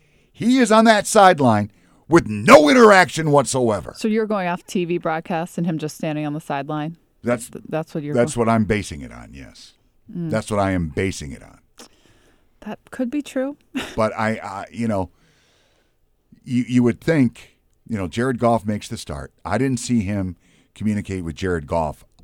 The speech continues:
Speaker 1: on the tube, not one time.
Speaker 2: Mm.
Speaker 1: You know.
Speaker 2: I, I don't know what's going on there. There's six games to go. Vikings, Denver, Arizona, Atlanta, Seattle, and Green Bay. I mean, oh sixteen and one is real.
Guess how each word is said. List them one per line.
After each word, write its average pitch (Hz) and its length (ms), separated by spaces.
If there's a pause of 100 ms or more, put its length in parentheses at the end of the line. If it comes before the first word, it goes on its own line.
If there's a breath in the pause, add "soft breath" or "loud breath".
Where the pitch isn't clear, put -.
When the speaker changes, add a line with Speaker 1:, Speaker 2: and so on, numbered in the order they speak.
(140)
Speaker 1:
on 92 180
the 127 80
tube, 85 400 (800)
not 78 200
one 78 200
time. - 240 (100)
Speaker 2:
Mm. 165 220 (920)
Speaker 1:
You - 140
know. 58 140 (800)
Speaker 2:
I, - 280 (100)
I 233 140
don't 285 140
know 254 80
what's 240 180
going 208 240
on 196 160
there. 208 300
There's 214 220
six - 300
games 240 300
to 208 80
go. 190 580 (480)
Vikings, 233 680
Denver, 208 600
Arizona, 190 520
Atlanta, 175 500
Seattle, 165 560
and 156 100
Green 151 220
Bay. 139 340 (260)
I 208 60
mean, 208 300 (500)
oh 240 140
sixteen 359 480
and 226 100
one 214 180
is 165 300
real. 165 460